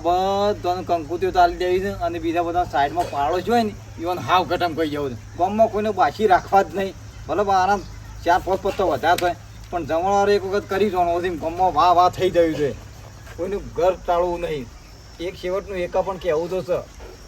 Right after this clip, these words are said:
હા, અને ખાવાનું એવું બનાવરાવું છે, એવું બનાવરાવું છે, પબ્લિક આમ વાતો કરે છે કે ના ભાઈ.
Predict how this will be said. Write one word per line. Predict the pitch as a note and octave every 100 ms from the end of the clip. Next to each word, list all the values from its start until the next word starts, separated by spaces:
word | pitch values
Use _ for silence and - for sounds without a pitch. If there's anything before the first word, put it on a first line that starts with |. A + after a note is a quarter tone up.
| - -
હા, | B2+ C#3+ A#2+ - - -
અને | E3 D3
ખાવાનું | D3+ F3 F3 D#3
એવું | F3
બનાવરાવું | E3 F3+ F3 F3+ F3
છે, |
એવું | E3 F#3+ E3
બનાવરાવું | E3 F3+ F#3 G3 G#3
છે, | G#3 E3
પબ્લિક | D#3+ F#3 F#3+
આમ | F#3
વાતો | E3 - F#3
કરે | E3+ E3+
છે | E3+
કે |
ના | D#3+ E3
ભાઈ. | E3+